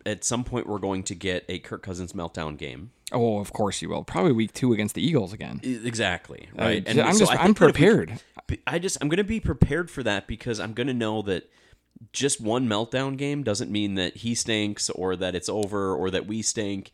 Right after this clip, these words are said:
Speaker 1: because
Speaker 2: I feel really
Speaker 1: week
Speaker 2: confident
Speaker 1: to week, man, you
Speaker 2: Kirk
Speaker 1: can just have com-,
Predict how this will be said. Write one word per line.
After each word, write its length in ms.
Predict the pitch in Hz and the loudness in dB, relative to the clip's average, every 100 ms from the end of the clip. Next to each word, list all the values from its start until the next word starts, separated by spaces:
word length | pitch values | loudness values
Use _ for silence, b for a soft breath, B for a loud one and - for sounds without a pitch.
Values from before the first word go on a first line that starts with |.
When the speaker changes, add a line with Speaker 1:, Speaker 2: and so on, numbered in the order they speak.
| b b b b | b b b b
Speaker 1:
because 360 | 110 - 110 98 | -6 -2 -2 2
Speaker 2:
I 140 | 143 | 2
feel 240 | 175 262 160 | 4 4 6
really 260 | 131 156 | 6 6
Speaker 1:
week 100 | 190 | 4
Speaker 2:
confident 280 | 139 190 151 | 4 6 6
Speaker 1:
to 40 | 127 | 6
week, 240 | 254 - | 2 0
man, 120 | 95 92 | -4 0
you 40 | |
Speaker 2:
Kirk 220 | 143 135 | 2 2
Speaker 1:
can 140 | 202 120 | 0 0
just 180 | 104 | -2
have 240 | - 107 98 - | -2 -6 -8 -16
com-, 160 | 117 | -16